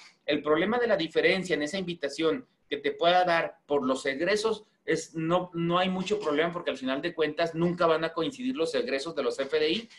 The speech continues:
con las deducciones fiscales de una declaración. Sin embargo, las ventas sí tienen que coincidir con tus, con tu, vamos a llamarle, con tu folio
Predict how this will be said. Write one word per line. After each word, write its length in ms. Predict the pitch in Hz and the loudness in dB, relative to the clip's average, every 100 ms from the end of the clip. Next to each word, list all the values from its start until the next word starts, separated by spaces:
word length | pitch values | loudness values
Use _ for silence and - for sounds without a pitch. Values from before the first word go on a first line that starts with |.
| - | -8
con 180 | - 143 | 0 2
las 160 | 131 127 - | 2 0 -4
deducciones 600 | - 131 127 - 139 156 - | -4 -4 -4 -2 -2 -2 -6
fiscales 500 | 131 - 123 131 131 | -8 -4 -2 -2 -4
de 100 | 117 | -2
una 200 | 113 113 | 0 -2
declaración. 720 | 117 117 117 123 165 170 - _ _ _ | -2 -2 -4 0 -2 -2 -6 _ _ _
Sin 280 | - 185 170 | -2 2 2
embargo, 640 | 160 185 208 165 151 - _ - | 4 4 4 2 0 -2 _ -8
las 380 | 131 143 139 143 | -2 0 0 2
ventas 440 | 208 220 175 165 | 2 2 0 -2
sí 120 | 190 | -4
tienen 360 | 180 185 190 196 | -4 -4 -4 -6
que 140 | 185 | -8
coincidir 640 | 175 165 156 156 165 160 - _ - | -6 -6 -6 -4 -2 -2 -4 _ 0
con 240 | 151 151 | 0 0
tus, 300 | 139 131 - | -6 -8 -10
con 240 | - 131 123 | -6 -4 -4
tu, 460 | 135 131 127 107 _ _ _ _ 139 139 | -4 -2 -2 -6 _ _ _ _ -4 2
vamos 260 | 156 180 | 2 2
a 60 | 165 | 2
llamarle, 480 | 143 156 156 156 - | 4 2 0 -2 -4
con 220 | 143 135 | -4 -4
tu 120 | 139 | -8
folio 720 | - 180 208 185 170 160 - | -2 2 4 4 4 2 -2